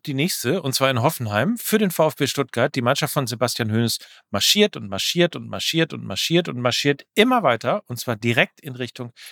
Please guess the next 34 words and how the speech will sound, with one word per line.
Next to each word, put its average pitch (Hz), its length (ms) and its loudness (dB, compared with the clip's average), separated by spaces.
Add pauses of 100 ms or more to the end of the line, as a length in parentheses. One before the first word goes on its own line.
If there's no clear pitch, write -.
Champions 120 500 -2
League. 147 240 -8 (100)
Drei 131 240 4
zu - 180 -6
null 180 220 0
gewinnt 143 360 -2
man 147 220 -6
in 208 240 4
Hoffenheim. 135 580 0
Der 131 140 0
V 127 220 0
F 117 80 -8
B 147 220 -2 (340)
hat 131 180 0
jetzt - 360 -4
sechsundfünfzig 160 1040 -2
Punkte 175 380 2
auf 135 140 -2
dem 131 180 -2
Konto 160 300 2
und 131 180 -6
ist - 240 -8
damit 123 300 -2
sogar 113 300 0 (280)
nach 113 160 -2
sechsundzwanzig 147 720 -2
Spieltagen 117 500 -2
der 107 120 0
beste 127 360 0
Dritte 113 440 0 (340)
der 117 420 4
Bundesliga-Historie. 113 1600 0 (440)
Knapp 175 340 0
fünfzehntausend 175 960 0